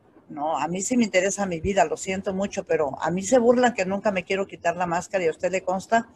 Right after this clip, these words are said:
en un evento que yo fui y usted estaba ahí también, que yo la máscara no me la quité en ningún momento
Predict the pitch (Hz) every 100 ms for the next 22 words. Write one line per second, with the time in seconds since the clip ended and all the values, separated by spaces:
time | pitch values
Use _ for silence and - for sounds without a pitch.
0 | _ - _ - - - 180 196 208 196
1 | 202 208 196 175 160 160 - - 180 196
2 | 220 233 220 170 185 - 185 175 185 185
3 | 185 220 254 - - - - - - _
4 | _ 185 180 202 214 214 220 226 196 196
5 | 202 196 175 175 - - 208 185 165 180
6 | 185 170 175 185 240 262